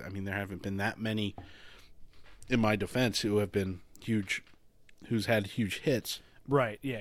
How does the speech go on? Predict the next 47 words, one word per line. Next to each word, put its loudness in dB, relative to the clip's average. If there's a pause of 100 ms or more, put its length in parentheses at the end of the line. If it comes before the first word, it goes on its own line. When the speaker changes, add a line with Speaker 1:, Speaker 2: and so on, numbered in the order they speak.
Speaker 2:
Exactly. 6
Speaker 1:
whatever 8
reason. 4 (240)
So, 2 (280)
but -2
that 4
one, 0
I, -2 (160)
yeah, 0
I 2
know 0
she's -4
made -4
some, -8 (760)
Speaker 2:
Made -16
some, -16
yeah. -6
So 2
the 2
Speaker 1:
s-, 2
some 8
Speaker 2:
movie 4
Speaker 1:
good 2
Speaker 2:
that -4
Speaker 1:
ones. -6 (180)
Speaker 2:
the -2
movie, 0
uh, -6
was -6
Big, -10 (300)
with -14
Tom -14
Hanks. -4
Speaker 1:
Oh, -2
yeah, 4
I 6
was, -2
I -2
was -6
thinking 0
it 4
was 2
some -2
type 0
of -12
comedy. -4 (280)
Speaker 2:
Yeah, -6